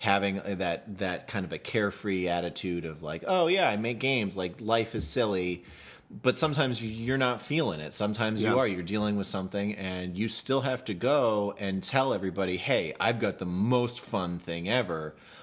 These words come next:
Speaker 1: You know, let, I need you to understand how much I love this thing and how excited I am to show you this really cool, great thing." When, when inside, maybe you're not feeling so great.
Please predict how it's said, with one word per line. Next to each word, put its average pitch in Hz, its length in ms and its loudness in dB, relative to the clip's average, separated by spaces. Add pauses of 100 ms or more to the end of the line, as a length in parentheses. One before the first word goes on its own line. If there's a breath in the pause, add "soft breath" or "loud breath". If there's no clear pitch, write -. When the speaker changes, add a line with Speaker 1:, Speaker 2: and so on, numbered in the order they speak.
(400 loud breath)
Speaker 1:
You 110 180 2
know, 87 180 0
let, 104 260 0 (360)
I 123 120 6
need 120 260 0
you 120 160 2
to 117 100 2
understand 107 680 0
how 107 160 -2
much 98 220 -2
I 87 40 0
love 90 280 0
this 87 120 -6
thing 160 280 2
and 110 100 -2
how 101 160 0
excited 110 440 2
I 98 80 2
am 98 240 0
to 90 60 -6
show 117 340 0
you 90 260 -2 (180 loud breath)
this 104 180 -2
really 98 200 0
cool, 90 240 -4
great 85 300 -4
thing." 98 300 0 (300 loud breath)
When, 110 340 2
when 165 180 2
inside, 135 380 2
maybe 117 180 0
you're 120 100 0
not 120 180 0
feeling 101 240 -2
so 73 160 -8
great. - 240 -12